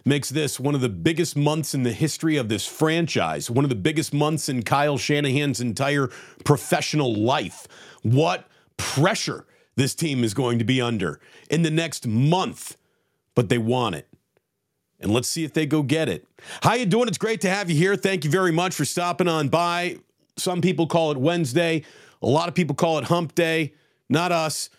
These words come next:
It's amazing what one typographical error can do to change the language of an entire show, of an entire channel.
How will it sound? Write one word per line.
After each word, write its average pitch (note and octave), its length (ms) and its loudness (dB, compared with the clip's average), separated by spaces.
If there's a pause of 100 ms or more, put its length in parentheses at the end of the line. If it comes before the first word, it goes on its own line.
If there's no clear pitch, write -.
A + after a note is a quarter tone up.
(180)
It's - 100 -4
amazing E3 460 0
what D3+ 220 0
one E3+ 520 0
typographical D#3 840 0
error C3+ 300 2
can A#2+ 220 2
do G2 420 0 (460)
to G#2+ 80 0
change E3 340 -2
the C#3 100 2
language C#3+ 520 0
of C3+ 100 0
an D#3+ 60 2
entire C#3+ 420 0
show, G#2+ 640 0
of A#2 140 2
an D3+ 40 2
entire D3+ 460 0
channel. C3 640 -2